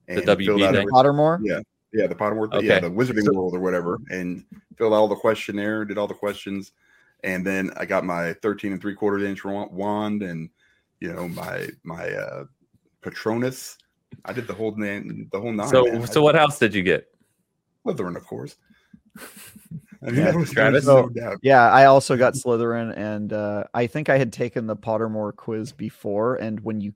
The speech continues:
Speaker 3: when you link your account to the game, it
Speaker 2: Yeah.
Speaker 3: will give you that house.
Speaker 2: Yep.
Speaker 3: So
Speaker 2: They gave
Speaker 3: if
Speaker 2: me
Speaker 3: you
Speaker 2: my
Speaker 3: take,
Speaker 2: wand.
Speaker 3: yeah, if you take the
Speaker 2: Mm-hmm.
Speaker 3: official quiz and the wand, it'll, uh, and make your wand, it'll load all that into the game when you play it. So, um,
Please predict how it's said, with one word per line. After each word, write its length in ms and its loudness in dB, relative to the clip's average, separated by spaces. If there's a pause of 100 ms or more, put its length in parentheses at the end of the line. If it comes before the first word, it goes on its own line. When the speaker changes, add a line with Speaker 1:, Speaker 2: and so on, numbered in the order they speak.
Speaker 3:
when 160 -6
you 120 -4
link 300 -6
your 160 -4
account 440 -8
to 100 -8
the 100 -8
game, 420 -8 (280)
it 140 0
Speaker 2:
Yeah. 120 2
Speaker 3:
will 60 4
give 240 0
you 160 0
that 200 2
house. 580 -2 (320)
Speaker 2:
Yep. 120 -6
Speaker 3:
So 280 0
Speaker 2:
They 60 2
gave 100 2
Speaker 3:
if 60 2
Speaker 2:
me 80 2
Speaker 3:
you 40 2
Speaker 2:
my 120 4
Speaker 3:
take, 180 4
Speaker 2:
wand. 160 -10 (480)
Speaker 3:
yeah, 240 4
if 100 -4
you 80 2
take 280 2
the 120 0
Speaker 2:
Mm-hmm. 100 0
Speaker 3:
official 640 0 (260)
quiz 560 0
and 260 -8
the 60 -6
wand, 460 -4
it'll, 400 -4 (160)
uh, 240 -8
and 140 -6
make 180 -4
your 100 -8
wand, 300 -4
it'll 260 -2
load 300 4
all 180 6
that 220 0
into 200 -6
the 100 -4
game 280 -6
when 120 -8
you 100 -8
play 280 -8
it. 200 -8
So, 380 -10 (400)
um, 380 -8